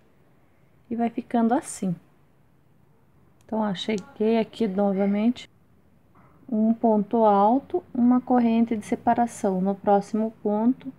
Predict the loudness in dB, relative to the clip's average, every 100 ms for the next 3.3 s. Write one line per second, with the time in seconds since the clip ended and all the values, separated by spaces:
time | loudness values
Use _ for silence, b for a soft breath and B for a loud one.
0 | b b b b -6 -2 0 -2 -2 -2
1 | 0 0 2 4 4 2 2 2 2 0
2 | 0 -2 -4 -8 -4 -2 -2 -4 -4 -2
3 | 0 -2 -4